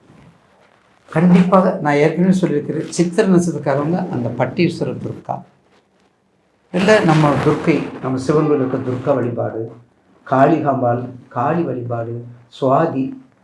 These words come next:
கண்டிப்பாக சக்கரத்தாழ்வார், கண்டிப்பாக லட்சுமி நரசிம்மன், விசாக நட்சத்திரம் ஒரு முறையாவது திருச்செந்தூர் போயிட்டு, இல்ல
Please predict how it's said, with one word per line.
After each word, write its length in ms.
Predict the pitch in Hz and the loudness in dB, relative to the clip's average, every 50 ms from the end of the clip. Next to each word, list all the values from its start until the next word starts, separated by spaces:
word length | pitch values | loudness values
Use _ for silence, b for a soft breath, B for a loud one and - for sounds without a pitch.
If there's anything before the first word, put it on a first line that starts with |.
| _ _ _ _ - - | _ _ _ _ -10 -8
கண்டிப்பாக 720 | 120 127 135 131 147 147 - - 151 151 151 151 170 180 175 185 - - - _ _ _ _ _ _ - | -6 -4 -4 -4 -4 -6 -4 -2 0 0 0 0 -2 -2 -4 -4 -8 -12 -20 _ _ _ _ _ _ -8
சக்கரத்தாழ்வார், 760 | - 127 120 - - 120 110 - - 117 104 98 95 98 92 - - | -6 -4 -4 -4 -4 -6 -6 -6 -8 -12 -12 -12 -12 -14 -14 -10 -6
கண்டிப்பாக 560 | 135 131 135 135 151 - - - 156 151 151 156 175 190 190 - - | -6 -4 -4 -6 -8 -8 -6 -4 -4 -4 -4 -4 -6 -6 -8 -8 -10
லட்சுமி 320 | 117 120 - - 120 117 107 | -12 -12 -14 -14 -16 -16 -16
நரசிம்மன், 540 | 101 98 95 92 92 92 - - - _ _ _ _ _ _ _ _ _ _ _ _ _ _ _ - | -16 -18 -18 -20 -20 -20 -20 -20 -20 _ _ _ _ _ _ _ _ _ _ _ _ _ _ _ -14
விசாக 360 | 120 117 - - 156 170 165 160 139 | -12 -4 2 4 6 6 6 4 2
நட்சத்திரம் 460 | 127 - - - - - 113 117 120 - - - 127 139 | -2 -4 -6 -8 -10 -10 -10 -12 -12 -14 -14 -8 -2 2
ஒரு 140 | 165 180 196 185 | 4 4 4 4
முறையாவது 420 | 175 175 175 175 170 165 165 160 175 175 | 4 2 0 0 -2 -4 -6 -10 -14 -14
திருச்செந்தூர் 540 | - 127 131 123 - 110 95 92 - - - | -14 -16 -16 -16 -16 -16 -16 -14 -16 -16 -16
போயிட்டு, 240 | - - 90 - _ _ _ _ _ _ _ _ _ _ _ _ _ _ _ _ _ _ _ _ _ _ _ _ _ _ _ _ _ _ _ _ _ _ _ _ _ _ - | -18 -20 -20 -20 _ _ _ _ _ _ _ _ _ _ _ _ _ _ _ _ _ _ _ _ _ _ _ _ _ _ _ _ _ _ _ _ _ _ _ _ _ _ -6
இல்ல 120 | 214 262 | -2 -2